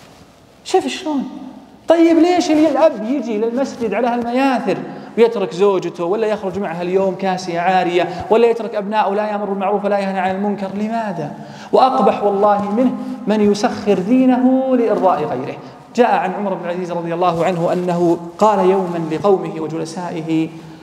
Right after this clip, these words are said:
"من أحمق الناس؟ من أحمق الناس؟" قالوا: "أحمق الناس من باع آخرته بدنياه"، يعني قدم الدنيا على الآخرة.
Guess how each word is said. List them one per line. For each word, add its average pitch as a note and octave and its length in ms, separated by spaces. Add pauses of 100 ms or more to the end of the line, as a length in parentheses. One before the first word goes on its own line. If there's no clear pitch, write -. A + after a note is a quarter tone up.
(180)
"من C4 180
أحمق D#3 360
الناس؟ C3 520 (1160)
من C4+ 140
أحمق - 320
الناس؟" - 340 (1300)
قالوا: E3+ 480 (1040)
"أحمق D#3+ 380
الناس C#3+ 600
من A3 200
باع A3 520
آخرته G#3+ 680 (520)
بدنياه"، D#4+ 420 (1040)
يعني D4+ 220
قدم B3+ 380
الدنيا C#4 320
على G3+ 200
الآخرة. C#3 460